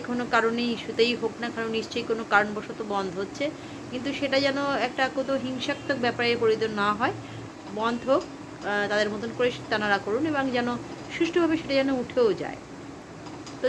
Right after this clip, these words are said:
চলুন, আহ, চলে এলাম প্রত্যেক দিনকার মতন, যেটা এই চা নিয়ে চলে এসেছি, গাঢ় গাঢ় চা। দেখতেই পাচ্ছেন,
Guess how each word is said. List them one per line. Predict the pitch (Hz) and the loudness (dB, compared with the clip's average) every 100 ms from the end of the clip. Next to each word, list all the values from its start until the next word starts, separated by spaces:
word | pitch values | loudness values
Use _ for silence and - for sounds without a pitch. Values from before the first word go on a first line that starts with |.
| 262 | 2
চলুন, | 311 302 320 | 4 6 4
আহ, | 339 - - 208 220 226 220 - | 0 -8 -8 -2 0 0 -2 -4
চলে | - 240 240 | -2 2 4
এলাম | 247 254 269 - - - | 4 2 -2 -12 -10 -6
প্রত্যেক | 208 - 226 226 | -4 -4 -4 -2
দিনকার | 240 240 247 | -2 0 0
মতন, | 247 247 233 | 2 0 2
যেটা | 220 226 233 | 2 4 2
এই | 214 226 | 2 2
চা | 240 214 226 | 4 6 4
নিয়ে | 240 247 247 | 2 0 2
চলে | 233 226 240 | 4 8 6
এসেছি, | 247 - 294 302 - - - - 190 | 6 0 -4 -4 -12 -16 -14 -6 2
গাঢ় | 214 220 220 | 4 4 2
গাঢ় | 220 226 - | 2 0 0
চা। | 226 262 - - - - - | 0 0 -6 -16 -16 -14 -8
দেখতেই | 220 226 262 262 | -4 -4 -6 -2
পাচ্ছেন, | 247 240 - | -2 -2 -4